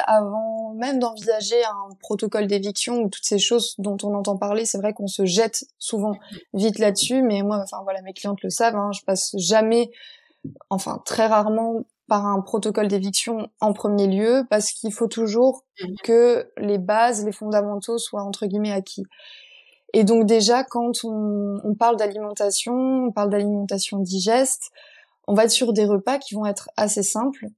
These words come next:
Speaker 1: Donc, euh, on va pas avoir trop d'éléments différents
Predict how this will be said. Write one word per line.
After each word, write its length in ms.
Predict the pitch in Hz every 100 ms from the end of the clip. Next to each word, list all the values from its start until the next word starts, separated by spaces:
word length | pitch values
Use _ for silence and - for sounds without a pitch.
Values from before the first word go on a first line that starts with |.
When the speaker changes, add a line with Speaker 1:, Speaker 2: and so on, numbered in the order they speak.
| _ -
Speaker 1:
Donc, 420 | 202 208 202 208
euh, 300 | 196 190 190
on 80 | 196
va 140 | 196
pas 140 | 185 214
avoir 320 | 214 208 -
trop 260 | - - 220
d'éléments 380 | 214 214 208 202
différents 640 | 196 202 196 214 233 240